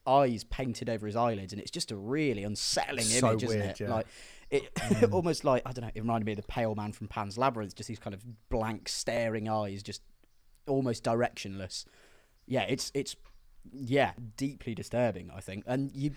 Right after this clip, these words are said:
Speaker 1: don't associate that with Depeche Mode all the time.
Speaker 2: I think particularly if you were a really casual fan or a really casual,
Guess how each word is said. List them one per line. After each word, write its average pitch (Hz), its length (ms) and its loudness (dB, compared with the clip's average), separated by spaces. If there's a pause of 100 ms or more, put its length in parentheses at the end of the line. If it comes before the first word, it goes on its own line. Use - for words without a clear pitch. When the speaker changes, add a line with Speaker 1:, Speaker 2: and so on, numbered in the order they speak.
Speaker 1:
don't 160 240 4
associate 135 600 0
that - 200 -6
with 113 160 -10 (240)
Depeche - 360 -8
Mode 110 280 -4
all 113 200 -6
the 117 120 -8
time. 147 520 -10 (1300)
Speaker 2:
I 226 100 12
think 277 300 6
particularly 175 800 4
if - 400 0 (140)
you 139 440 6
were 123 280 4
a 131 120 2
really 139 680 8 (100)
casual 101 720 10 (720)
fan 90 500 0 (380)
or 151 220 12
a 160 40 12
really 156 240 8
casual, 123 640 2